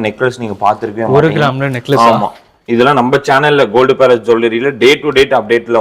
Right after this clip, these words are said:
Speaker 1: வந்துரும்.
Speaker 2: ஓகே.
Speaker 1: உங்க சப்ஸ்கிரைபர்ஸ்க்காகவே பாருங்க, ஒரு கிராம்ல நெக்லஸ்.
Speaker 2: ஓகே.
Speaker 1: எல்லா வெரைட்டிஸ் இருக்கு ப்ரோ.
Speaker 2: ஓ, ஒரு கிராம்ல
Speaker 1: ஆமா,
Speaker 2: நெக்லஸ்
Speaker 1: ஒரு
Speaker 2: இப்பதான்
Speaker 1: கிராம்ல
Speaker 2: பாக்குறேன்.
Speaker 1: பாருங்க, இதெல்லாம் பாருங்க, ரொம்பவுமே யூனிக்கா இருக்கு பாருங்க.
Speaker 2: ஓகே.
Speaker 1: உங்களுக்கு எடுத்து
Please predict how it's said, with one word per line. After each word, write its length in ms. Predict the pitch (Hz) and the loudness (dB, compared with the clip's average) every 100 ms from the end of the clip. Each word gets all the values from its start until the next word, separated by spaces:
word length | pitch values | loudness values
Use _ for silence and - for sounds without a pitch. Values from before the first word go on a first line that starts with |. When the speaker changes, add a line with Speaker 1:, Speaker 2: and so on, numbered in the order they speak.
| 104 | -2
Speaker 1:
வந்துரும். 360 | 104 107 165 202 131 | -2 -2 -2 -4 -12
Speaker 2:
ஓகே. 200 | 120 135 139 | -4 0 2
Speaker 1:
உங்க 160 | 143 143 | 0 0
சப்ஸ்கிரைபர்ஸ்க்காகவே 880 | 120 - 139 131 113 - 110 107 110 98 | -2 0 0 0 -2 0 2 2 0 -2
பாருங்க, 220 | 98 101 117 | -4 -2 2
ஒரு 140 | 156 165 147 | 4 4 4
கிராம்ல 300 | 143 151 131 107 | 2 0 -2 -4
நெக்லஸ். 380 | 90 110 101 - _ _ 143 117 | -4 -4 -4 -8 _ _ -14 -14
Speaker 2:
ஓகே. 340 | _ - 120 120 113 - _ - _ - 101 | _ -10 -8 -8 -10 -16 _ -20 _ -4 2
Speaker 1:
எல்லா 240 | 107 139 135 | 4 6 4
வெரைட்டிஸ் 340 | 110 117 123 110 | 2 0 -2 -4
இருக்கு 180 | 92 92 | -6 -6
ப்ரோ. 120 | 92 - _ _ _ - - - - - | -6 -8 _ _ _ -18 -16 -18 -12 -6
Speaker 2:
ஓ, 40 | 110 104 | -2 0
ஒரு 120 | 117 120 | 2 2
கிராம்ல 340 | 117 123 131 | 0 2 0
Speaker 1:
ஆமா, 100 | 127 | 2
Speaker 2:
நெக்லஸ் 340 | 110 113 - - 117 | 2 2 2 2 4
Speaker 1:
ஒரு 100 | 120 | 4
Speaker 2:
இப்பதான் 120 | 117 | 4
Speaker 1:
கிராம்ல 200 | 120 117 | 2 2
Speaker 2:
பாக்குறேன். 180 | 101 101 | 2 2
Speaker 1:
பாருங்க, 220 | 98 98 127 113 | 0 -4 -6 0
இதெல்லாம் 340 | 117 117 113 | 2 2 2
பாருங்க, 200 | 104 101 101 107 | 0 -2 -2 -2
ரொம்பவுமே 300 | 113 117 123 107 | -2 -2 -2 -4
யூனிக்கா 460 | 107 123 120 135 113 | -4 -4 -2 2 2
இருக்கு 160 | 92 98 | 2 -4
பாருங்க. 240 | 95 95 82 | -6 -6 -10
Speaker 2:
ஓகே. 200 | - 117 113 _ _ _ - | -12 -14 -14 _ _ _ -8
Speaker 1:
உங்களுக்கு 260 | 110 101 107 | -4 2 2
எடுத்து 240 | 143 147 | 2 -2